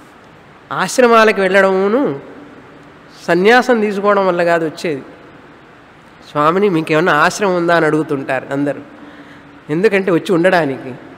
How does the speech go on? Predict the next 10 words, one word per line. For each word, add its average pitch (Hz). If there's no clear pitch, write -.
ఆ, 156
"నేను 170
అందుకే 196
ఆశ్రమం 220
పెట్టలేదు." 190
<laughs> -
"ఈ 277
శ్రమ 233
వద్దు 285
మాకు, 254